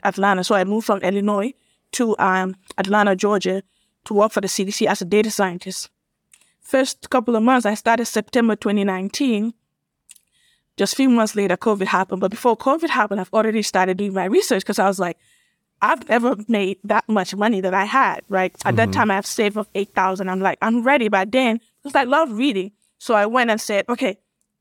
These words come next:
Speaker 1: my first paycheck, of course, I have to send money back home." And as an immigrant, you can ask any immigrant, especially from Africa,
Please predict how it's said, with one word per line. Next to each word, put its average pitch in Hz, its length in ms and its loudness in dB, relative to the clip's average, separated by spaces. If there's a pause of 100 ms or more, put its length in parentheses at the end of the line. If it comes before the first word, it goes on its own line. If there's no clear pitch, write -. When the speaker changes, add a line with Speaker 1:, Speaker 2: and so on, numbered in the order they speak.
Speaker 1:
my 202 160 0
first 277 380 0
paycheck, 240 480 -2
of 190 100 -12
course, 226 160 -2
I 220 60 2
have 220 100 -2
to 202 80 -6
send 240 280 0
money 208 200 -2
back 190 240 -2
home." 208 400 -4
And 196 140 0
as 214 200 -2
an 226 120 -4
immigrant, 214 520 0
you 190 100 -4
can 202 140 -6
ask 214 360 0
any 277 260 2
immigrant, 190 260 -2
especially 220 360 -2
from 190 200 -4
Africa, 196 420 -2